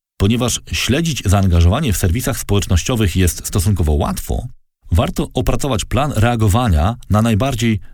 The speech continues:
typowe jego rodzaje. Może to być nawet proste podziękowanie osobie, która poleciła produkt albo skomentowała wpis na blogu. Ważne, aby działać konsekwentnie i możliwie szybko.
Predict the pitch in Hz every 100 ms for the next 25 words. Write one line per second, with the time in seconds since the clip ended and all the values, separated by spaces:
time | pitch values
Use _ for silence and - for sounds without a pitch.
0 | - 127 127 139 113 110 98 101 104 101
1 | 87 95 85 78 69 - - - - _
2 | _ - 143 175 175 151 143 135 - 147
3 | - 113 113 104 98 98 156 131 92 -
4 | 90 92 110 92 104 98 - 165 - 98
5 | 76 82 - 92 87 92 - 113 101 110
6 | 127 117 - 104 95 87 73 67 - -
7 | - - _ - 123 151 165 135 120 101
8 | 117 113 - - 113 101 85 - 190 196
9 | 160 175 175 156 160 156 - 90 - -